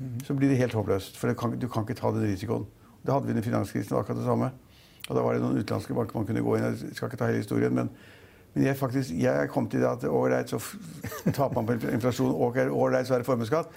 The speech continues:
Speaker 2: men det er bedre enn å tape tjue eller tredve på, på bankinvest-, nei, på ak-, aksjeinvesteringen. Det tror jeg på. Men jeg
Speaker 1: Det
Speaker 2: kan jo
Speaker 1: var vel
Speaker 2: klage allikevel. Jeg synes, jeg synes, jeg synes null komma en prosent er lite.
Speaker 1: <laughs> Så da kunne du si det,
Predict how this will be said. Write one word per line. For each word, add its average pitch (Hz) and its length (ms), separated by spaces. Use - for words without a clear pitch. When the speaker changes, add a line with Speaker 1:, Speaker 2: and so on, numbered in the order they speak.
Speaker 2:
men - 120
det 104 100
er 160 60
bedre 123 400
enn 135 100
å 131 80
tape 131 320
tjue 123 300
eller 117 80
tredve 117 920
på, 120 160
på - 160
bankinvest-, 113 560
nei, 123 160
på 117 160
ak-, - 220
aksjeinvesteringen. 110 640
Det 120 120
tror 113 100
jeg 113 100
på. 113 120
Men 143 120
jeg - 20
Speaker 1:
Det 143 80
Speaker 2:
kan 117 80
jo 139 60
Speaker 1:
var 160 40
vel - 80
Speaker 2:
klage 131 220
allikevel. 131 440
Jeg 131 80
synes, - 240
jeg 156 320
synes, 156 260
jeg 143 120
synes 170 260
null 135 280
komma 151 180
en 123 140
prosent 135 260
er 123 160
lite. 135 380
Speaker 1:
<laughs> - 540
Så - 100
da 135 80
kunne 123 240
du 123 100
si 131 140
det, 135 80